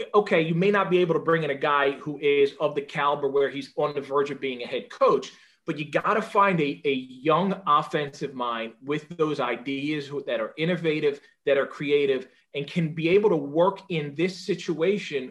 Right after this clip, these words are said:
where Doug Peterson is ultimately the coach of the, the football team and the head of the offense and the play caller.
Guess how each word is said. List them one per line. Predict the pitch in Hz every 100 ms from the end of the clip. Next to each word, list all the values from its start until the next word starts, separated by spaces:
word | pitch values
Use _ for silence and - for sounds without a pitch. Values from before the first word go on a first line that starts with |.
| _
where | 143 185
Doug | 165 170 180 -
Peterson | 208 220 - 156 -
is | 185 180 -
ultimately | 214 233 185 160 151 151 143 - _ _ -
the | -
coach | - 196 202 190
of | 165 165
the, | 120 - -
the |
football | - 302 269 160
team | - 165 156 - -
and | 156
the | 160
head | - 202 180
of | 156
the | 156
offense | 233 254 - 180 160 - _ _ -
and | 180
the | 170
play | - 233 262
caller. | - 156 123 95